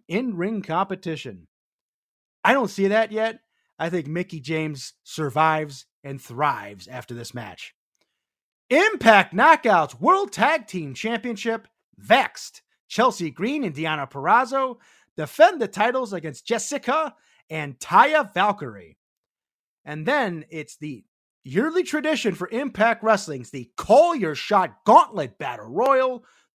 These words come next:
Twenty men and women in the Battle Royal, and the winner will get a guaranteed championship match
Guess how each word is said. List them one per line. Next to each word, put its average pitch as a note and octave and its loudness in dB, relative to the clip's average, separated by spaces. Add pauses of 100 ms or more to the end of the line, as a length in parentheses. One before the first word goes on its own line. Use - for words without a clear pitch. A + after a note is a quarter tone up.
Twenty D#4 -2
men A#3+ -4 (100)
and C4+ -4
women F#3+ -4 (380)
in E4+ -4
the D#4+ -2
Battle B3+ 4
Royal, B3 0 (280)
and F#3 -2
the F#3 0
winner C4+ 0
will F#3+ 0
get F3+ -4 (400)
a D3+ -8
guaranteed G#3 0
championship A3+ -4
match G#3+ -4